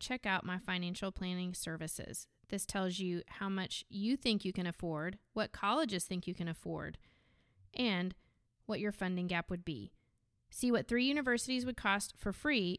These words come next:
or access an unlimited amount of universities and a one billion dollar scholarship database. Links in the show notes.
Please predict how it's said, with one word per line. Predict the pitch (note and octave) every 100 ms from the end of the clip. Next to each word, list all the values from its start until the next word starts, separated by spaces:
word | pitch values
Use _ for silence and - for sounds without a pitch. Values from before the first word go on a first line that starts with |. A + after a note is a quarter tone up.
| -
or | A#3
access | G#3 G#3 - G3+ -
an | G3
unlimited | F#3 G3 A3 G#3+ F#3+
amount | F3+ E3+
of | E3+
universities | E3+ E3 E3 - F3 D#3+ E3 - -
and | A3 F#3+ F3 -
a | F#3
one | F#3+ G3+ G3+
billion | F#3+ F#3+ F#3
dollar | F3+ F#3
scholarship | - F3+ F3 - F3
database. | E3+ C#3+ B2+ - - - _ -
Links | F#3 A3+ - -
in | A3
the | B3+
show | -
notes. | - - - -